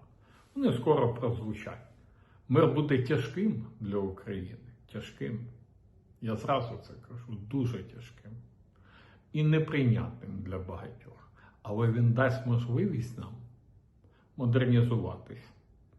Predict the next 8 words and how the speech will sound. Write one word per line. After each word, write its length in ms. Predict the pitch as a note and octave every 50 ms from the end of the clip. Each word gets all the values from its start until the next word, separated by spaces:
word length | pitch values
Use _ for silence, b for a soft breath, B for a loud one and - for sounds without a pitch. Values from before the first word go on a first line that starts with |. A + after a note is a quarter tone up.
| - - -
модернізувати 960 | A#2 A2+ A2+ A#2+ A#2 C3 B2+ B2 B2+ B2+ B2 A#2+ C#3 C3+ C3+ C3+ C3+ - - C3+
економіку, 800 | A#2 A#2 - A#2+ A2 G#2 G2 F#2+ G2 G2 - - - - A#2+ A#2+ - - - - - - - _ _ _ - _ - b b b b b b b b b b b b b - _ _
запустити 880 | - B2 - - - C3 B2 - C#3+ C3+ - - - D3 D3 C3+ - D3
виробництво, 1200 | C3+ C3+ C#3 C3+ C#3+ C3 B2 A2 G#2 G#2 G#2 G2+ G#2 - - - - - - G#2 G#2+ G#2 - - - - - - _ _ _ - -
знову 380 | A2 F#2 E2+ G2+ A2 B2 C3 B2
ж 100 | - -
таки, 240 | F#2+ E2+ - G#2+ F#2+
модернізувати 1300 | F#2+ G2+ G#2+ G#2 - - A2 G#2+ G#2 G#2 G#2+ G#2+ G#2 - A2+ G2+ G2+ A2 C3+ D#3+ - - A2 -